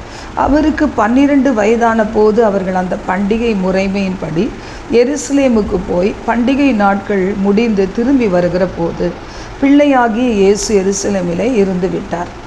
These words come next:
இது அவருடைய தாயாருக்கும் யோசேப்புக்கும் தெரியாதிருந்தது. அவர் பிரயாணக்காரரின் கூட்டத்திலே இருப்பார் என்று அவர்கள் நினைத்து ஒரு நாள் பிரயாணம் வந்து உறவின் முறையாரிடத்திலும் அறிமுக-, அறிமுகமானவர்களிடத்திலும் அவரை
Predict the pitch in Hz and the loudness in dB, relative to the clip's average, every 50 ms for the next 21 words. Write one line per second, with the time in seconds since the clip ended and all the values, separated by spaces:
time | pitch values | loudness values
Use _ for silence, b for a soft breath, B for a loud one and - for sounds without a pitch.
0 | B B B B B B - 262 285 269 330 339 294 269 240 226 220 233 214 208 | B B B B B B 0 2 4 4 4 4 4 2 2 2 2 2 2 0
1 | - 220 196 180 202 214 220 214 208 185 196 202 - 269 254 190 190 202 190 190 | -2 -4 -2 0 2 2 2 2 2 0 -2 -2 -2 -2 -2 -2 -2 -2 -2 -2
2 | 185 - 208 - 180 - 185 - - - - - - 196 175 175 185 196 202 196 | -2 -2 -2 -2 -2 -4 -6 -6 -6 -6 -6 -2 0 0 0 2 2 2 2 0
3 | 185 175 185 175 170 165 165 160 160 233 339 359 B B B B B B B B | 0 0 -2 -2 -2 -4 -4 -4 -4 -4 -6 -8 B B B B B B B B
4 | - 202 214 226 226 294 359 330 - - - 208 208 208 214 226 247 254 240 - | 0 0 2 2 2 0 -2 -4 -6 -6 -4 -2 0 0 0 0 0 -2 -2 -2
5 | 240 214 208 196 190 185 180 170 180 - - 202 202 196 190 - - - 185 185 | -2 -2 -2 -2 -2 -2 -4 -4 -4 -4 -4 -4 -2 -2 -6 -6 -6 -4 -2 0
6 | 190 208 - - 190 190 202 208 - 202 208 220 214 214 214 202 196 190 180 185 | 0 0 0 0 0 0 0 -2 -2 -2 -2 0 0 -2 -2 -2 0 0 0 2
7 | 208 240 240 240 269 247 214 196 185 196 196 196 - 226 214 185 185 196 202 208 | 0 0 0 0 0 0 0 0 -2 -2 -4 -2 -2 -2 -2 0 2 0 0 0
8 | 214 226 226 240 269 262 - - 196 190 202 202 214 220 202 190 180 170 170 160 | 0 0 2 0 0 -2 -2 -2 -2 -2 0 0 0 0 0 -2 -2 -2 -2 -2
9 | 208 262 - B B B B B B B - 247 262 277 294 285 285 311 285 247 | -4 -4 -6 B B B B B B B -2 2 4 4 4 4 4 2 2 2
10 | 220 214 214 214 220 226 220 220 208 202 208 196 202 - 214 214 214 202 185 190 | 2 2 2 2 2 2 2 2 0 0 -2 -2 -2 -2 -2 0 0 0 0 0
11 | 196 208 220 226 220 220 226 220 226 - 196 202 190 208 233 226 226 226 208 247 | 0 0 0 0 0 0 -2 -2 -2 -2 -2 0 0 0 0 0 0 0 0 0
12 | 247 226 208 190 185 185 190 190 180 190 185 180 185 196 196 190 185 196 180 - | 0 0 0 0 0 0 0 -2 -2 -2 -4 -2 -2 -2 -2 -2 -2 -4 -4 -4
13 | 208 220 233 240 202 165 175 180 196 | -2 -2 0 -2 -2 -4 -4 -4 -4